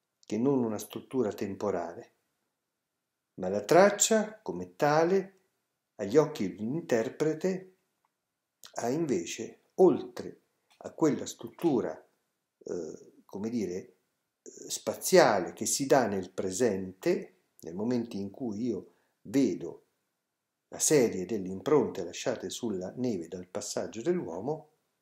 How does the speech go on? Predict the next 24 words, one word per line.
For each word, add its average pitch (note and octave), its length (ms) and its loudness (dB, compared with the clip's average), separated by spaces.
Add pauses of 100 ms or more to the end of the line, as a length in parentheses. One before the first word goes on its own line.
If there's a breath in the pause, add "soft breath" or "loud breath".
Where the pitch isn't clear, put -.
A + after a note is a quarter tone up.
(480 soft breath)
ecco, - 680 -4 (640)
quella A#2+ 320 0
stessa - 440 -4
traccia F3 440 -2
si C#3+ 200 -4
dà A#2+ 260 0
a G#2+ 100 -6
me B2+ 380 -2
che G#2+ 160 -6
osservo G2 800 -6 (720)
anche D3+ 340 -2
come G#2 320 0
una G#2+ 240 -4
struttura G#2+ 680 -4
temporale, F#2 680 -10 (640)
perché A#2 260 -2
è A2 40 8
un A2 200 2
presente F3+ 960 2 (260)
che A#2+ 120 -4
si B2 180 0
riferisce G#2+ 640 -6
al - 120 -12
passato, A#2+ 800 -4